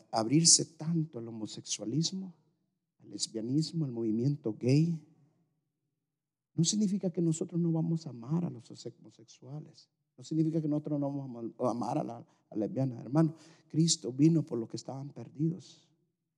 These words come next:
Y nosotros tenemos que amarlos. Pero eso no significa que no vamos a hablar la palabra de Dios, que no vamos a declarar la verdad.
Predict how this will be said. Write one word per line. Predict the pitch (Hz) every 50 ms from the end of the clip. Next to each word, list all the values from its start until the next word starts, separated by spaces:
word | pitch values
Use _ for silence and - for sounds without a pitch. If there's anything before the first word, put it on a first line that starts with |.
| _ _ _ _ _ _ _
Y | - 127
nosotros | 127 123 113 - 120 - 139 139
tenemos | - 123 127 127 139 147 147 143
que | - - 120
amarlos. | 117 127 143 156 156 151 147 139 120 - - - _ _ _ _ _ _ _ _ _ _ _ _ _ _ _ _ _ _ _ _ _ _ _ _ _
Pero | - 120 127 139
eso | 135 - 160
no | 151 151 156
significa | 151 - 147 139 131 - 165 165 165 147
que | - 135
no | 127 131 127
vamos | 135 143 139 135 135
a |
hablar | 131 123 127 131 131 139
la | 143 131 120
palabra | - 123 131 127 120 120 123 113
de | 113 117
Dios, | 120 131 143 151 147 -
que | - 147
no | 139 139
vamos | 139 139 139 139
a | 143
declarar | 131 127 - 123 120 120 139
la | 135 131 131
verdad. | 131 127 123 131 139 147 156